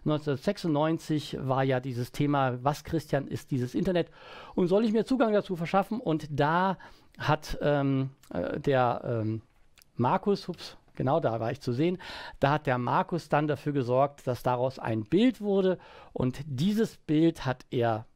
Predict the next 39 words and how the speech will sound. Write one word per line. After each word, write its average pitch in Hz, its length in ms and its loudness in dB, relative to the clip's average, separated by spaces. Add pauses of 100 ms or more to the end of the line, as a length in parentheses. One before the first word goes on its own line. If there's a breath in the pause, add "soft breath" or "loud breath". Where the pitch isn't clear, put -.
dann 101 200 -4
in - 180 -6
den 87 160 -6
P 95 160 -6
C 254 160 2
gepackt, 165 400 -2
hat 131 120 -6
dann 117 120 -6
zwei 113 180 -6
Digi-, 131 340 -2
Dinosaurier 175 560 2
draufgestellt 143 580 -2
und 131 80 -6
gesagt, 117 320 -2
„So, 180 160 2 (480 loud breath)
das 165 200 2
ist - 40 -12
für 156 100 -8
ein 151 60 0
Dinosaurier“, 147 480 2
und 165 100 0
hat 175 160 -2
mir 170 60 0
dazu 156 340 0
geschrieben, 190 480 0
„Lieber 143 220 0
Christian, 170 520 0 (400 loud breath)
ähm, 147 520 2
äh, 160 200 -2
das 185 480 2
ist 160 480 -2 (140)
wichtig, 190 400 0
dass 151 180 0
du 151 80 -8
das 127 200 -2
weitermachst 160 460 0
mit 143 80 -2
dem 135 60 0
Dinosaurier, 131 640 0